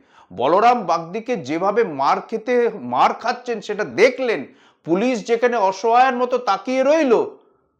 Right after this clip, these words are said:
তার কারণ কাকে ধরবে, কাকে মারবে?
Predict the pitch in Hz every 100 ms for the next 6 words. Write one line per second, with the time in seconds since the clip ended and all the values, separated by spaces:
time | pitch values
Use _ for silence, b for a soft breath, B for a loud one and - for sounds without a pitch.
0 | _ _ _ _ _ _ _ 240 240 277
1 | 311 285 285 381 311 294 285 262 269 -
2 | 294 254 180 131